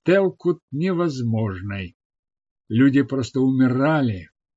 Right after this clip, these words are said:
попав под воздействие потока некроэнергии, которая хлестала из вихря. Обо всем этом Алекс читал на большом экране, установленном прямо над бассейном, где сейчас плескались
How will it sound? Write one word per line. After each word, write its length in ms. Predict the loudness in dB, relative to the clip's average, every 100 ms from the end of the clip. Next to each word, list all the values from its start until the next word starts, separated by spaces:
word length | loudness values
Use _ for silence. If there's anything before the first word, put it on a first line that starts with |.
| _
попав 460 | -10 -6 -4 -4 -6
под 200 | -6 -4
воздействие 840 | -2 -2 0 4 6 4 0 -2 0
потока 840 | -4 -8 -6 -6 -6 -4 -4 -4 _ _ _ _ _ -6
некроэнергии, 1900 | -4 0 2 0 -4 -6 -2 0 2 0 0 0 0 0 -2 2 2 2
которая 540 | 0 -4 -2 -2 -2 -4
хлестала 1080 | -2 2 2 2 -10 -6 2 2 2 2
из 280 | 4 2 0
вихря. 680 | 0 2 0 -2 -8 -8 -12 _ _ _ _ _ _ _ _ _ _ -10
Обо 240 | -4 -4
всем 320 | 0 2 4
этом 340 | 2 2 2 2
Алекс 320 | 2 0 -2
читал 640 | -4 -2 0 4 4 4
на 100 | 0
большом 520 | 0 -2 -2 -4 -2 -2
экране, 480 | -2 -2 -2 -2
установленном 880 | -4 -6 -6 -4 0 0 2 0 -4
прямо 380 | -2 0 0 0
над 180 | -2 -2
бассейном, 720 | -4 -4 0 2 2 0 -4
где 220 | -4 -4
сейчас 460 | -4 -6 -4 -4 -6
плескались 800 | -6 -6 -6 -4 0 0 -4